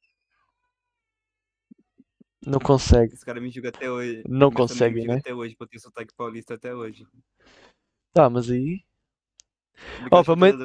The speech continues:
Speaker 2: tô, eu, eu tô, tô começando a, a ter menos, eu acho. Eu, antes eu puxava muito mais, é.
Speaker 1: Se eu falar com sotaque de Portugal. Mano, eu tô a tentar ao máximo começar a falar com sotaque de Portugal com os meus amigos brasileiros.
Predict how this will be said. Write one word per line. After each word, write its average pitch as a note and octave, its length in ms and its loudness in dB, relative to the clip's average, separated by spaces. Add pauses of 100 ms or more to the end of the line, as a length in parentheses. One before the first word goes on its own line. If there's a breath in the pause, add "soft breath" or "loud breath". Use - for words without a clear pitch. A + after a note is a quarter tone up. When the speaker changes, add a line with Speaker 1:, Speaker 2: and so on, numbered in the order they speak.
(120)
Speaker 2:
tô, A2+ 60 -16
eu, A#2+ 180 -12
eu B2 80 -14
tô, A2 160 -20
tô - 140 -20
começando C#3 320 -12
a, B2 420 -8
a A2+ 40 -16
ter C3+ 180 -12
menos, A2 420 -10
eu G#2+ 140 -16
acho. G#2 120 -18 (640 loud breath)
Eu, G#2 400 -16
antes A2+ 120 -18
eu A2+ 80 -16
puxava A#2+ 340 -16
muito A#2+ 320 -14
mais, G#2+ 400 -14 (240 soft breath)
é. G2+ 240 -14
Speaker 1:
Se - 100 -2
eu D3 40 0
falar E3 160 6
com E3+ 120 -4
sotaque E3 260 0
de - 60 -20
Portugal. D#3 380 2 (220 loud breath)
Mano, F#3+ 340 4
eu E3+ 100 6
tô - 140 4
a G3+ 60 6
tentar E3 520 6
ao D#3+ 120 6
máximo D3 560 2
começar D3 340 4
a D3 60 6
falar D3 200 6
com D3 160 -6
sotaque - 280 0
de - 40 -20
Portugal D3+ 320 4
com D#3 120 -4
os C#3+ 40 -2
meus D3 180 -2
amigos D3 240 -2
brasileiros. C3+ 580 4